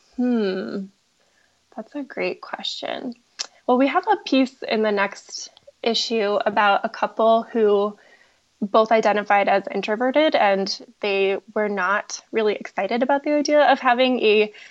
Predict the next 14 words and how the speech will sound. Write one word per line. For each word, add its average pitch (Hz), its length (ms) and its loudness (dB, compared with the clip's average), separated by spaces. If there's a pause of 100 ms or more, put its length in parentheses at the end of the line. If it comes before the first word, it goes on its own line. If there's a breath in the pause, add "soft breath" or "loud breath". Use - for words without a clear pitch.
(380 loud breath)
wedding 220 420 2
ceremony 220 420 2
with 208 140 -2
a 208 60 0
bunch 196 240 0
of 208 80 -8
people 202 260 -6
where 196 140 0
they 196 140 -2
were 196 120 0
the 196 120 -2
center 202 260 -8
of 190 80 -6
attention. 214 640 -4